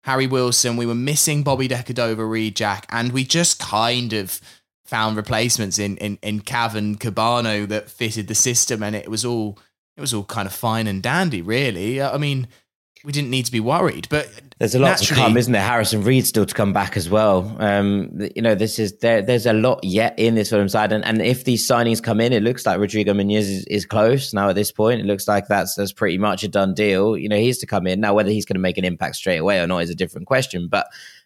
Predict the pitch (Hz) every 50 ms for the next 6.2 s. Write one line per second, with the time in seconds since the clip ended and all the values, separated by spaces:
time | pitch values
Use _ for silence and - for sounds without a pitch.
0 | _ - 107 107 107 107 104 - _ _ _ _ - - 120 110 107 107 117 120
1 | 117 110 113 - - 135 135 131 120 120 127 139 160 165 - - - - - 131
2 | 127 113 113 113 117 143 165 - - 104 85 82 76 65 64 127 135 _ _ _
3 | _ _ _ _ _ _ _ _ - 98 107 143 165 - - - - 76 - 123
4 | 135 147 185 156 - - - - 76 71 73 76 78 - - - - - - 175
5 | 190 202 185 131 95 - - - - 123 135 123 117 90 90 80 71 65 57 -
6 | - - -